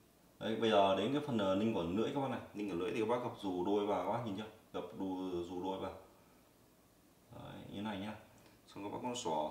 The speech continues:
xỏ, xỏ qua cái ninh của nó. Ừ. Xong rồi anh em ta cũng quấn lên khoảng bốn vòng. Một vòng này.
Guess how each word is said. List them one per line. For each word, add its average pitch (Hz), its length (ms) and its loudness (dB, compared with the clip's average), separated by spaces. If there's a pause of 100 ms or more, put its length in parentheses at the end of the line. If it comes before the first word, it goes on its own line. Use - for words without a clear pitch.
xỏ, 76 240 -2 (100)
xỏ 80 120 -6
qua 101 120 -4
cái 110 100 -4
ninh 107 180 -4
của 80 100 -10
nó. 82 80 -12 (2500)
Ừ. 82 60 -14 (1300)
Xong 101 180 -10
rồi 98 100 -6
anh 95 80 -6
em 104 120 -6
ta - 100 -8
cũng - 200 -8
quấn 113 160 0
lên 123 160 -4
khoảng - 160 -8
bốn - 220 -2
vòng. 107 140 -6 (1700)
Một 87 240 -10
vòng 76 240 -10
này. 78 80 -20